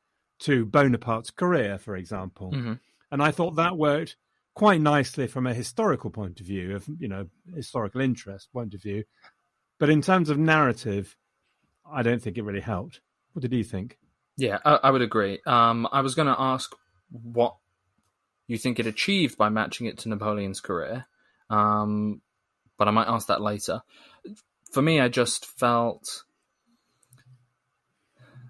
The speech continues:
Speaker 2: that everything just kept jumping around, and especially early on,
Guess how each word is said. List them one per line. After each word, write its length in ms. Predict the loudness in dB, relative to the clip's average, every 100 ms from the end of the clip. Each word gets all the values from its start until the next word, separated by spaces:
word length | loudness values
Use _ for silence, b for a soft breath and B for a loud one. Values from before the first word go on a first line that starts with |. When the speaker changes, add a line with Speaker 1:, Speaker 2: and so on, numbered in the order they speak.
| b _
Speaker 2:
that 140 | 6
everything 260 | 8 6 2
just 140 | 0
kept 160 | -2 0
jumping 380 | 0 2 0 2
around, 540 | 2 2 0 -4 -6
and 100 | -2
especially 440 | 0 0 0 -2 0
early 340 | 2 2 2 0
on, 460 | -2 -2 -4 -6